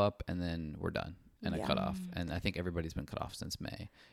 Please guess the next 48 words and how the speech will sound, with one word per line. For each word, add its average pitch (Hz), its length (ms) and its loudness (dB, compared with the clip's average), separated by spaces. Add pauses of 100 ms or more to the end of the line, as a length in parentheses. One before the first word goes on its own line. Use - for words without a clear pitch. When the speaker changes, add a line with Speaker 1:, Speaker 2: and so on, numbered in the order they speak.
Speaker 1:
Uh, 104 120 8
Speaker 2:
Yeah. 101 80 2
Speaker 1:
that 117 120 10
includes 92 720 6
the 90 220 -2
absence 82 640 2
of, 76 500 -2 (540)
um, 82 320 0
him 82 340 0
at 71 120 -2
his 82 180 0
own 78 260 0
daughter's 69 480 -2 (160)
wedding 78 480 -2 (240)
as - 60 0
Speaker 2:
Yeah, - 140 2
Speaker 1:
well. 170 120 4
Speaker 2:
my 208 80 8
little 208 200 6
sister 196 300 2
got 190 180 2
married 185 380 0
and 175 320 -6
my 190 140 -4
dad 175 240 0
was 185 140 -8
not - 180 -4
there. 180 320 -2 (840)
Um, 185 600 2 (480)
and 185 520 0
yeah, 196 200 -2
none 180 220 2
of 196 100 6
us 208 140 2
have 190 160 0
talked 190 260 0
to 214 80 4
him. 196 300 4
Be-, 190 260 -6
I, 190 160 8
I 208 120 8
can't, - 460 2
I 185 120 2
literally 185 560 4
can't. 175 380 -2
I 190 80 0
think 180 200 0
my, 185 200 0